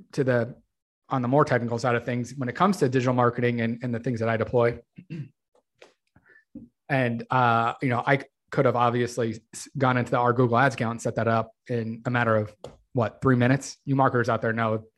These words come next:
doesn't take long to set up a Google search ad and hit save, and then it's live. So <clears throat> they came back with two to three thousand dollars, which meant it was gonna take them sixteen hours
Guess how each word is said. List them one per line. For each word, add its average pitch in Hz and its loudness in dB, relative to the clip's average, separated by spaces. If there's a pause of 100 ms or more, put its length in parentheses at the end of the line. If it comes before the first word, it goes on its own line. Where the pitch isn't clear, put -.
doesn't 127 0
take 127 2
long 117 0
to 110 -2
set 123 -2
up 113 0
a 107 -2
Google 120 0
search 107 -4
ad 101 -10
and 107 -8
hit 120 -4
save, 110 -2
and 110 -8
then 107 -10
it's 110 -10
live. 101 -4 (800)
So 131 4 (340)
<clears throat> 151 -4
they 147 6
came 156 4
back 139 4
with 127 4
two 143 0
to 139 8
three 139 2
thousand 123 2
dollars, 127 4
which 131 -4
meant 127 0
it 143 2
was 147 2
gonna 160 -2
take 151 0
them 139 -2
sixteen 170 0
hours 123 2